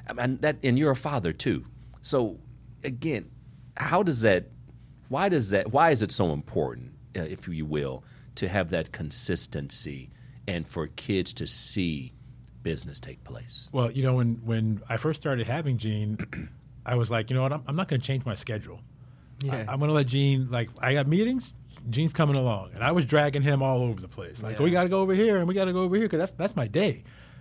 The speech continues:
Speaker 2: You know, that's why I love my job so much, 'cause I'll do twenty different things in a day. And,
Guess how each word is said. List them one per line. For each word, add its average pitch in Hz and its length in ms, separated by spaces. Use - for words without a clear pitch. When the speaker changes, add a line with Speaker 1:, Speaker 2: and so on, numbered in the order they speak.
Speaker 2:
You 135 60
know, 127 80
that's 135 120
why 151 80
I 135 40
love 123 160
my 110 100
job 165 300
so 123 100
much, 110 180
'cause 120 140
I'll 160 100
do 139 220
twenty 131 320
different 117 260
things 120 240
in 95 80
a 92 60
day. 113 240
And, 90 120